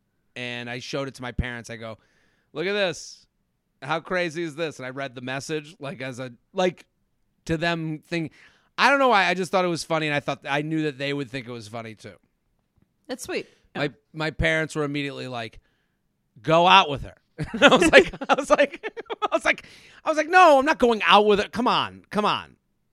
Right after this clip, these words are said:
Speaker 1: And, uh, they were like, "Just look at how nice this mom is." And I was <laughs> like, I go, and I said to them, I go, "I get a lot of messages like this, like, not to, you know, let you know,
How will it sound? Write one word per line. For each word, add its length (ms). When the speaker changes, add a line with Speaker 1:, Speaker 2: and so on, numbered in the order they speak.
Speaker 1:
And, 580
uh, 160
they 160
were 80
like, 260
"Just 460
look 400
at 120
how 180
nice 280
this 180
mom 320
is." 280
And 140
I 120
was 260
<laughs> 0
like, 400
I 100
go, 200
and 160
I 120
said 160
to 40
them, 100
I 80
go, 120
"I 80
get 160
a 60
lot 260
of 60
messages 460
like 140
this, 220
like, 140
not 220
to, 120
you 200
know, 100
let 260
you 180
know, 360